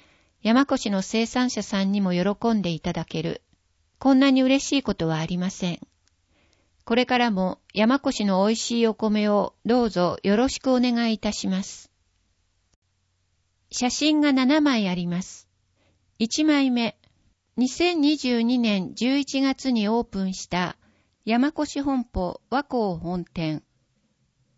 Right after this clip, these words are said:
お店正面の写真です。看板が二つあります。一つは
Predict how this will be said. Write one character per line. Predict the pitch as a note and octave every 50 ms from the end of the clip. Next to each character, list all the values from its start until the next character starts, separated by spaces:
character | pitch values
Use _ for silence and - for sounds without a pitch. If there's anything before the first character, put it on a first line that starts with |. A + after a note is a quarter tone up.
| _ _ _ _ _ _ _ _ _ -
お | A#3 B3+
店 | C4+ D4+ D4+ - C#4 C#4 C4 B3+ B3
正 | - - - C4 D4 D4+
面 | D4+ D#4 D#4 D4 C4+
の | A#3 G3+
写 | - - F#3
真 | - - F#3+ F#3+ F#3 F3
で | E3 E3+ E3+
す。 | - - - _ _ _ _ _ _ _ _ _ _ _ _ _ _ _ _ _ _ _ _ _ _ _ _ _ _ -
看 | - C4+ D4+ D4 C#4+
板 | D4 C#4+ C#4 C4+
が | C4+ C4 C4
二 | - - - D4 D#4
つ | - - C4
あ | C4 B3
り | A#3+ A#3
ま | A3 G#3+ A3
す。 | - - - - _ _ _ _ _ - _ _ _ _ _ _ _ _ _ _ _ _ _ _ _ _
一 | - - - - D#4+ D#4
つ | - - A#3
は | G#3+ G#3 G#3 G3 - -